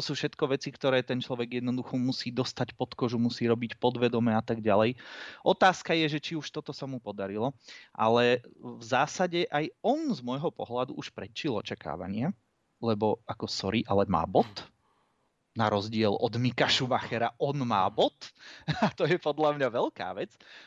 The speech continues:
vzhľadom na predsezónne očakávanie, kedy úprimne mohli sme naozaj očakávať, že Guan Yu Chou odjazdí kompletne túto celú sezónu bez bodu. A mohli sme sa, OK, domnievať, že v niektorých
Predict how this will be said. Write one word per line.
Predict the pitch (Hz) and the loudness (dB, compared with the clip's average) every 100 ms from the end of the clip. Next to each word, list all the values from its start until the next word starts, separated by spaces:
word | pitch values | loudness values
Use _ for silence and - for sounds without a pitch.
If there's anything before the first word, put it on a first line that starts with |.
| - | -12
vzhľadom | 113 123 123 123 | -2 0 0 -2
na | 131 123 | -4 -4
predsezónne | 120 123 - 120 127 131 110 | -4 -10 -10 -8 -6 -6 -6
očakávanie, | - 123 127 123 127 127 | -6 -4 0 0 0 -2
kedy | 131 120 120 123 - _ _ _ _ _ _ | -4 -6 -6 -8 -14 _ _ _ _ _ _
úprimne | 196 - 277 214 180 | -10 -4 0 2 2
mohli | 151 165 311 | 4 4 4
sme | 277 127 110 | 0 0 0
naozaj | 104 135 147 117 | 2 2 0 -2
očakávať, | 110 127 - 123 127 113 | -6 -10 -8 -6 -4 -6
že | 110 | -8
Guan | 110 117 135 | -4 -4 -2
Yu | 110 | -6
Chou | - 117 120 120 - | -2 -2 -2 -4 -6
odjazdí | - 131 127 120 131 - | -2 2 4 2 -2 2
kompletne | 339 339 302 127 117 - 110 | 4 4 4 2 2 -2 -10
túto | - 127 110 | -10 -14 -12
celú | 107 - 113 107 | -12 -10 -10 -10
sezónu | - 98 104 98 | -10 -8 -6 -6
bez | 95 101 92 107 | -6 -6 -6 -6
bodu. | 98 - 107 _ _ _ _ _ _ | -6 -6 -10 _ _ _ _ _ _
A | 101 | 4
mohli | 120 202 175 160 | 8 8 6 2
sme | 139 131 | 0 -2
sa, | - 135 120 - - - | 2 4 4 2 -8 -12
OK, | 139 - 120 | -10 -8 -6
domnievať, | 123 135 131 120 117 | -6 -4 -2 0 -2
že | 120 | -4
v | 117 147 | -4 -4
niektorých | 175 - 156 143 135 | -4 -2 0 0 0